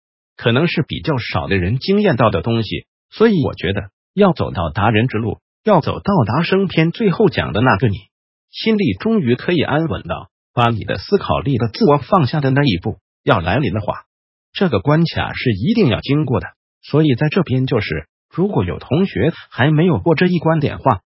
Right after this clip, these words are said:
要稍微预告一下。那我也是，我们这种搞巫术、搞玄学的，要冲破这一关其实不难，没有像科学家那么辛苦，就差不多，差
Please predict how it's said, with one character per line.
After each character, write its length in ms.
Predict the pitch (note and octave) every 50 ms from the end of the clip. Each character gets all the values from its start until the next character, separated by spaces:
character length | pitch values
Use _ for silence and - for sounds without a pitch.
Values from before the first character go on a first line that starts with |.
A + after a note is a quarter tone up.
| _ _ _
要 240 | - F3+ F#3 D3 A#2
稍 240 | - - F#3+ G3
微 200 | G3 F#3 G3 G3+
预 180 | G3+ G3 G#3 D#3+
告 180 | B2 F3 F3 G#2
一 60 | -
下。 240 | - - - - - _ _ _ _ _ _ _ _ _ _
那 220 | - F#3+ F#3 D#3
我 100 | G#2 F#2+
也 220 | F#2 E2 B1+ B1 -
是， 300 | - - D3+ B2+ - _ _ _ _ _ -
我 80 | F2+
们 160 | F#2 A2 B2+ B2
这 140 | - G#3 D#3
种 240 | - E3+ E3 E3+
搞 100 | - - - -
巫 140 | F#2 D#3+ F3+
术、 260 | D3+ - G3 - - - _ _ _ _ -
搞 200 | - D#3 D#3 F3
玄 300 | - - - F2 G2 B2
学 220 | - - F2 G2+
的， 160 | G#2 F2+ - - - - _ _ _ -
要 180 | - - A#2 -
冲 220 | - - G#3+ G#3+
破 180 | G3+ - A3+ E3
这 140 | - F#3
一 160 | F3+ F#3 F#3 C#3
关 220 | - D3 D3+ D#3+
其 200 | D#3 - - D#3+
实 160 | D#3 - D3+ D3+
不 140 | D3+ C#3+
难， 300 | F#2+ D#2 - - A#2+ D3 - _ _ _
没 140 | - G#2+ B2
有 140 | F3 F#3 C3
像 200 | - D3+ B2 G2
科 160 | - - F3+
学 220 | F3 - - C#3 D3
家 140 | - F3 E3+
那 140 | E3+ F#3 E3+
么 100 | C3 F#2
辛 280 | - - D#3 A2+ E2+
苦， 220 | - - - - _ _ _ _ _ _ _ _ _ _
就 160 | - A3+ G3+
差 320 | - - - A3+ A3 F#3 - F2
不 80 | F#2+
多， 160 | C3+ D3+ D#3+
差 100 | - -